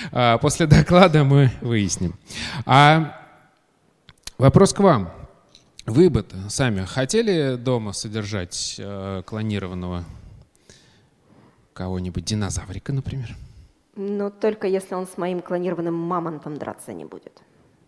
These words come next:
Speaker 1: Он у вас уже клонированный живет?
Speaker 2: Конечно.
Speaker 1: Боже мой, я уйду, собственно.
Speaker 2: Это вы тут из прошлого.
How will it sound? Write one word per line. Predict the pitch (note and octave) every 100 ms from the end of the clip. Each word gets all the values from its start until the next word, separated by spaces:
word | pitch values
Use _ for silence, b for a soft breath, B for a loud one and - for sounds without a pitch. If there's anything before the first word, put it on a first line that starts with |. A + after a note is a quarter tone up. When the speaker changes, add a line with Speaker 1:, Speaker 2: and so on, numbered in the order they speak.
| _ _ _
Speaker 1:
Он | G#2+ G2
у |
вас | F#2+ -
уже | G2 E3+
клонированный | D#3 A#2+ G#2 F#2+ F#2+ G2
живет? | A2 G#2
Speaker 2:
Конечно. | D#3+ D#3+ F#3 - G3+ - _ _ _ _ _ _ _ -
Speaker 1:
Боже | - G2+
мой, | G2+ G2+
я | G2+ A2+
уйду, | A#2 F#2+
собственно. | - F2+ - - - -
Speaker 2:
Это | - C4+
вы | E4+
тут | G3+
из | F3
прошлого. | - D#3+ - - -